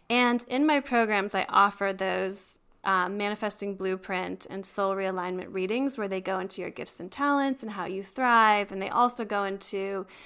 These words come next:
you know, if you're blocked in kind of, like, a certain way, you keep having kind of the same things come up over and over again, what that, what's going on with that.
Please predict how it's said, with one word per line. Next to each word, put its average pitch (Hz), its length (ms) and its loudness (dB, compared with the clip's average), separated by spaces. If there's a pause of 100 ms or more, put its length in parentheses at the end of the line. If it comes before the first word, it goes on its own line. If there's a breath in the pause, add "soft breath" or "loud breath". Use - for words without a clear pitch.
(480 loud breath)
you 226 80 -2
know, 214 160 -2
if 226 160 -4
you're 233 120 0
blocked 196 500 0
in 208 160 -6
kind 220 180 -8
of, 220 80 -10
like, 233 160 -6
a 247 60 -6
certain 269 320 -4
way, 262 160 -2
you 247 60 -4
keep 240 200 -12
having 202 220 -6
kind 202 220 -8
of 196 60 -12
the - 60 -12
same 190 340 -2
things 196 260 -8
come 196 180 -10
up 190 180 -8
over 196 220 -6
and 190 100 -8
over 185 180 -6
again, 208 320 -4
what 202 480 -2
that, - 260 0
what's 208 380 0
going 185 260 -6
on - 180 -2
with - 160 -12
that. 123 340 -4